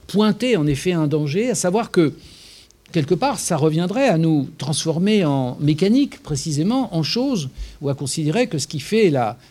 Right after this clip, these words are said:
valeur absolue d'un être humain, euh, n'est rien d'autre, justement, que son fonctionnement cérébral. Et, euh,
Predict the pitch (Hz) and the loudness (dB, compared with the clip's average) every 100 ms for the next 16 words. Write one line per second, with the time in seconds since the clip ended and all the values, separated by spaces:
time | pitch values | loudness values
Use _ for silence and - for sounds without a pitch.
0 | - 143 160 151 139 - 156 180 135 131 | -2 4 4 4 0 -2 0 0 0 0
1 | 131 147 185 269 262 139 127 120 143 160 | -2 -4 -2 -2 -2 -2 -2 0 0 2
2 | 147 170 262 185 135 151 180 214 147 151 | 0 0 -2 -4 -4 -2 -2 -2 -4 -6
3 | 127 139 139 143 165 - 131 120 113 101 | -6 -6 -4 -2 -2 -2 -4 -4 -4 -6
4 | - - - - - 156 147 - 160 139 | -12 -20 -20 -14 0 2 2 -2 -6 -8